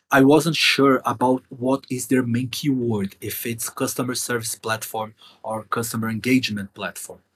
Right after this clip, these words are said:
I have to say I would go with the later. Customer engagement platform is a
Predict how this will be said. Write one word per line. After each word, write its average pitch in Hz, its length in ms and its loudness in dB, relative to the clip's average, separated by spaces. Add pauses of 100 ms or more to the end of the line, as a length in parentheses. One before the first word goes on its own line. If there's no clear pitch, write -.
(200)
I 123 80 0
have 147 160 4
to - 80 -4
say 156 220 8
I 143 140 6
would 139 260 6
go 139 180 8
with 139 180 4
the 127 140 4
later. 131 480 6 (280)
Customer 131 360 2
engagement 127 500 2
platform 123 500 -2
is 117 100 -8
a 117 100 -6